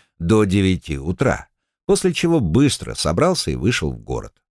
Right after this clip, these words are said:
Немного прогулялся по улицам, остановился возле палатки с фастфудом и перекусил.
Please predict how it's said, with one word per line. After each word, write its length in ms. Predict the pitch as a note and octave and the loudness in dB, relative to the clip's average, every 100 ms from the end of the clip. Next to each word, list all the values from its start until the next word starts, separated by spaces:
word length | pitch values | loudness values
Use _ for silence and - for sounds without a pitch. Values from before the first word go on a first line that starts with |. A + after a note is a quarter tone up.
| _ _ _ _ | _ _ _ _
Немного 400 | C#3 G#3 A3+ A#2 | 0 2 2 0
прогулялся 640 | D2+ E2 D#2 E2 D#2 - | -2 -2 0 0 0 -4
по 140 | - F2 | -4 0
улицам, 580 | C3 G3+ E3 - D3 - _ - | 2 2 0 -2 -4 -6 _ -2
остановился 680 | B2 - F3 G#3+ A#3+ - | -2 2 2 2 0 0
возле 340 | F2 G2+ F#2+ F2 | 0 2 2 0
палатки 640 | - E2+ E2+ F#2+ - D2+ | 0 0 2 0 -2 -10
с 100 | - | -8
фастфудом 800 | - C#2 - - E3 G3+ F#3 E3 | -6 -6 -6 -6 -2 0 0 0
и 80 | F#3+ | 0
перекусил. 800 | - F2+ - D2+ - - - | 0 -2 -2 -6 -6 -6 -10